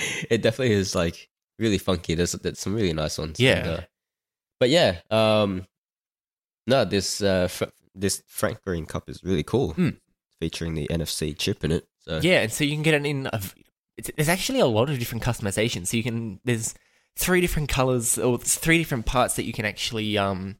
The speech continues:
Speaker 2: personalize, so that you can actually design, the, personalize the actual, like, cup itself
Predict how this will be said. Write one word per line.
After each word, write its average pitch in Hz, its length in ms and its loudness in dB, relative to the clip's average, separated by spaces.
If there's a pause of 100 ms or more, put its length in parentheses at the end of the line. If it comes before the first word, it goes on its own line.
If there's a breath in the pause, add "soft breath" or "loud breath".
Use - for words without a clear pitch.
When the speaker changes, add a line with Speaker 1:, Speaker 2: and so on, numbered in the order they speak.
(140)
Speaker 2:
personalize, 98 760 2
so - 160 0
that 107 80 4
you 107 160 -2
can 131 80 -2
actually 131 260 -4
design, 113 880 -4
the, 117 120 -6
personalize 117 720 0
the 123 100 2
actual, 107 600 -2 (160)
like, 101 240 -6 (200)
cup - 360 -6
itself - 680 0